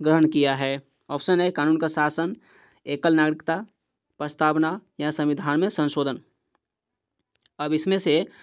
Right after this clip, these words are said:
कौन सा लक्षण जो है ये अमेरिका के संविधान से लाया गया है? तो बात करें अमेरिका के संविधान से लाया गया है तो किसे? प्रस्तावना को लाया गया है। किसे?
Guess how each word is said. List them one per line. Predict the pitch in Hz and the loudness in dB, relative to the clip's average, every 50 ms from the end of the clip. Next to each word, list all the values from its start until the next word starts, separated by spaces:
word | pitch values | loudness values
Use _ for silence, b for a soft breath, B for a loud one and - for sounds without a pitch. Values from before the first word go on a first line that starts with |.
| B B B B | B B B B
कौन | - 147 165 180 | 0 2 2 2
सा | 185 190 | 4 4
लक्षण | 170 170 160 - - 202 185 | 4 4 2 2 2 2 4
जो | 165 147 | 4 2
है | 139 131 135 143 147 | 2 0 -2 0 0
ये | 147 151 | 2 4
अमेरिका | 151 156 156 156 175 170 | 4 6 4 4 4 2
के | 165 165 | 0 0
संविधान | - 156 147 147 147 156 | 0 2 2 4 4 2
से | 156 156 165 | 2 2 2
लाया | 151 147 143 139 139 | 2 4 4 2 2
गया | 139 139 139 135 139 | 2 2 0 0 0
है? | 135 135 135 139 135 _ _ _ _ _ _ _ _ _ _ _ _ _ _ _ _ _ _ _ _ _ _ _ _ _ _ _ _ _ _ _ _ _ _ _ _ _ _ _ _ _ _ _ _ _ _ _ _ _ _ _ _ _ _ _ _ _ - | -2 -4 -6 -8 -12 _ _ _ _ _ _ _ _ _ _ _ _ _ _ _ _ _ _ _ _ _ _ _ _ _ _ _ _ _ _ _ _ _ _ _ _ _ _ _ _ _ _ _ _ _ _ _ _ _ _ _ _ _ _ _ _ _ -8
तो | - 151 147 151 | -4 -2 -2 2
बात | 147 147 156 165 - | 2 4 2 2 2
करें | - 165 151 175 220 247 b b b b b | 0 0 2 2 0 -2 b b b b b
अमेरिका | 139 156 165 160 170 | 0 2 2 2 2
के | 170 | 0
संविधान | 160 170 151 151 151 156 | 0 2 2 2 2 2
से | 156 160 | 0 2
लाया | 147 143 143 143 | 2 2 2 2
गया | 143 143 151 | 4 2 0
है | 156 | 0
तो | - - | -2 -4
किसे? | 170 156 160 196 170 143 | -6 -2 0 0 0 0
प्रस्तावना | - 147 143 - - 147 147 151 156 | 0 -2 -4 -2 0 2 2 2 2
को | 151 156 147 | 0 0 -2
लाया | 139 131 127 131 | -4 -2 -4 -4
गया | 131 123 127 | -6 -8 -8
है। | 127 127 | -10 -10
किसे? | - 147 - 180 202 226 | -10 -8 -6 -6 -6 -6